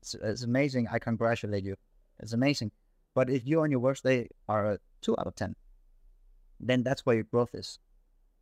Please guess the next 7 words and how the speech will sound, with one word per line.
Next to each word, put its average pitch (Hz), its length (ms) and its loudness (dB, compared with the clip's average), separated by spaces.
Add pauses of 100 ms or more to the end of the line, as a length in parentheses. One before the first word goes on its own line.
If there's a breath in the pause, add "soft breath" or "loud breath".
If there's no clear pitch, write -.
(320)
And 110 380 -2 (100)
I 127 220 4
always 135 320 0
believe 117 420 -4
that 107 200 0 (240)
I 110 340 -2 (280)
raise 123 600 0